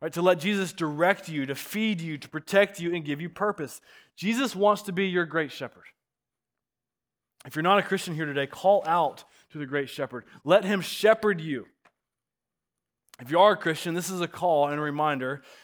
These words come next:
that, like Jesus, we should seek to show compassion and care for others. And something to just point out, uh, we can show compassion for individual people like friends and family members and neighbors. And this is what we typically think about when we think of,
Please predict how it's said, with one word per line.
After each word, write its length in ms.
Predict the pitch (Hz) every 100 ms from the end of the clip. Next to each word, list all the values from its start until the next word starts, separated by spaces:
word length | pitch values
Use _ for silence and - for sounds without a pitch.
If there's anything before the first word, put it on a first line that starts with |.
| _
that, 120 | 143
like 260 | 143 156 147
Jesus, 420 | 143 160 135 -
we 80 | 160
should 180 | - 143
seek 300 | - 160 165
to 80 | 151
show 200 | 170 156
compassion 800 | 143 123 - 143 139 - 123 120 _ _
and 100 | 127
care 220 | 120 113 101
for 180 | 123
others. 480 | 127 120 98 - - _ _ _ _ _ _ _ _ _ _ -
And 100 | -
something 300 | 127 190 180
to 60 | 165
just 200 | 156 147
point 240 | - 147
out, 280 | 135 127 127 _ _ _ _ -
uh, 100 | 127
we 160 | 156
can 160 | 214 208
show 520 | - 202 196 190 180 - _
compassion 880 | - 170 - 185 196 - 226 226 220 - -
for 120 | 185
individual 540 | 180 208 196 185 185 160
people 340 | 175 196 220
like 160 | 170 147
friends 440 | - 185 185 165
and 120 | 151
family 240 | 180 185 175
members 380 | 175 175 160
and 100 | 139
neighbors. 480 | 143 180 170 165 - - -
And 100 | -
this 120 | 285 320
is 80 | 415
what 120 | 415
we 80 | 339
typically 340 | - 269 240
think 220 | 208 220 208
about 240 | 165 165
when 80 | 165
we 80 | 170
think 240 | 175 160
of, 200 | 160 -